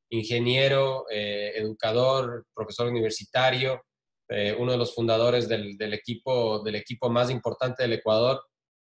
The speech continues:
Eh, algunos que van a ver este video no van a estar de acuerdo con eso, pero no importa. Eh, si quieren, si quieren debatir, debatir eso, hagan un video propio y pues ahí hablamos. <laughs>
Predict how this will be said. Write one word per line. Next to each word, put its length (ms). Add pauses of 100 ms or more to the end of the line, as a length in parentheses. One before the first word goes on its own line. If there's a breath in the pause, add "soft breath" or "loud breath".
Eh, 680 (400)
algunos 360
que 80
van 160
a 80
ver 120
este 200
video 560
no 160
van 100
a 20
estar 200
de 60
acuerdo 320
con 200
eso, 340
pero 260 (420)
no 80
importa. 500 (560)
Eh, 440
si 160
quieren, 500
si 180
quieren 300
debatir, 560
debatir 380
eso, 220
hagan 220
un 120
video 260
propio 360
y 100
pues 180
ahí 140
hablamos. 560 (400 loud breath)
<laughs> 360